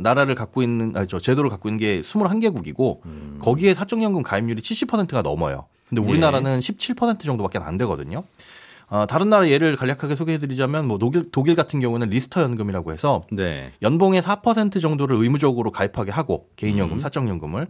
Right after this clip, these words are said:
Speaker 2: 예.
Speaker 1: 그러면 그 안에서 이제 보조금을 지급해 줍니다. 뭐 소득이라든지 가구 구성원 수에 따라서, 어, 보조금을 직접 지급해 주거나 아니면 그게 혜택이 넘치면 뭐 소득공제 혜택을 주거나.
Speaker 2: 우리나라도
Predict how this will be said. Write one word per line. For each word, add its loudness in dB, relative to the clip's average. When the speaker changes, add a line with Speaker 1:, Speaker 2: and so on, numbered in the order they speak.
Speaker 2:
예. -8
Speaker 1:
그러면 2
그 2
안에서 0
이제 0
보조금을 4
지급해 -4
줍니다. -8
뭐 -8
소득이라든지 0
가구 -6
구성원 -2
수에 -2
따라서, -4
어, -4
보조금을 4
직접 -2
지급해 -2
주거나 2
아니면 -2
그게 -4
혜택이 -4
넘치면 -4
뭐 -2
소득공제 2
혜택을 -4
주거나. -10
Speaker 2:
우리나라도 0